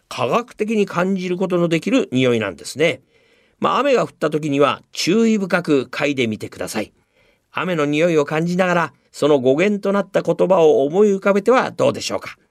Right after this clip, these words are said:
ジメジメした梅雨時の雨も違って感じられるかもしれませんよ。さあ、ここで流教の世話話。雨の名言。雨の中を歩くのが好きだ。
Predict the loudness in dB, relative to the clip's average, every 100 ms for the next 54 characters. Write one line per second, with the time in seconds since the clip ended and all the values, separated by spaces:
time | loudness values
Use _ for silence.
0 | _ _ _ _ -8 0 0 0 -2 -4
1 | -2 -2 -4 _ _ -2 0 2 0 0
2 | 0 2 2 4 2 0 _ -2 0 0
3 | -2 -4 -2 -4 -2 0 2 2 0 -2
4 | -2 0 0 -2 -4 -2 -2 -4 _ _
5 | _ _ _ _ _ _ -2 -2 0 0
6 | 2 0 -2 0 0 2 4 4 4 2
7 | -2 _ _ -4 0 2 2 0 0 -2
8 | 0 -4 -6 -10 _ _ _ _ _ _
9 | _ _ _ -2 0 2 2 0 -6 -2
10 | 0 2 0 -2 -10 _ _ _ _ _
11 | _ _ _ -2 0 0 0 0 0 2
12 | 4 4 2 0 0 0 0 -2 -6 -6
13 | -6